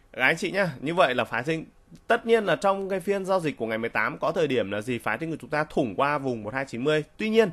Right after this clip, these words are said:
cái cây nến thủng này nó chỉ là cây M năm thôi. Và ngay lập tức sau đó thì cái điểm đóng nến của cây M năm này vẫn rút chân lên trên vùng một hai chín mươi.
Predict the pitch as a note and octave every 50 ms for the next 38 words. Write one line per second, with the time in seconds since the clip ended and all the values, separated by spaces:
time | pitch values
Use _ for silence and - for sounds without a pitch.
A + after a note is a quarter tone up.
0 | - - - - - - _ - F#3 F#3 G#3 G3+ F#3 D#3 D#3 D#3+ G#3 F3 B2 A#2
1 | B2+ B2+ B2 A#2+ A#2 A2+ C3 - D#3+ C#3 G2+ G2+ G#2 G#2+ G#2+ A2 G#2+ - D3+ D#3
2 | E3 D#3 C#3 A#2+ B2 C#3 D3+ D#3 D#3+ E3+ E3 D#3+ D#3+ - - _ - A#2 A#2+ A#2+
3 | A#2+ A#2+ C3 D#3 F3 E3 C#3+ - - G#3+ A3 - - E3 D#3+ C#3+ A2+ G#2 A2+ D3
4 | E3+ C#3+ - - C#3 E3+ F3+ - G#2+ F2 G2+ G2+ G2+ A2+ C3+ D3 C#3+ C#3 F3+ G3+
5 | C#3 - C3+ C#3 D3 C#3 B2+ B2+ C3 C3+ C3+ B2+ A2+ G2 F#2+ A#2+ C#3+ C#3+ E3 E3+
6 | G#3+ A#3 - - F#3 E3+ E3 D#3+ D#3+ D#3 - E3 D3 C#3+ C3 A2 G2 G2 G#2+ A2+
7 | B2+ - - B2 C#3 D#3 D3+